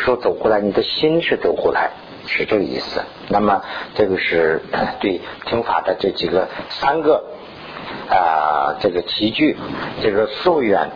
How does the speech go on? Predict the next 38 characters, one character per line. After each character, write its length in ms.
就 100
是 180
说 340
的 200
三 220
个 320
条 220
件 220
里 80
头 200
讲 280
的 100
是 160
这 120
些。 240
那 80
么 100
现 180
在 160
是 220
讲 300
这 120
个 140
六 300
种 200
想 300
法， 200
这 100
个 120
想 380
呢， 140
就 140
是 160
说 320
六 240
个 340
概 180
念。 260